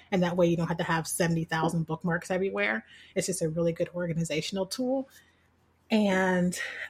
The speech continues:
I will always and forever, <laughs> um, suggest that people get a subscription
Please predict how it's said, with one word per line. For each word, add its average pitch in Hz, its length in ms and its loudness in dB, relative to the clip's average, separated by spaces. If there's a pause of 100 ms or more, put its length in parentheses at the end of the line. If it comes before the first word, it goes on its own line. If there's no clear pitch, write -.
(120)
I 196 220 4
will 190 180 4
always 180 800 6
and 196 180 4
forever, 170 540 2 (140)
<laughs> - 160 -4
um, 180 420 6 (240)
suggest 190 400 4
that 190 140 -4
people 190 300 0
get 175 420 -4 (560)
a 180 340 4
subscription 180 840 -2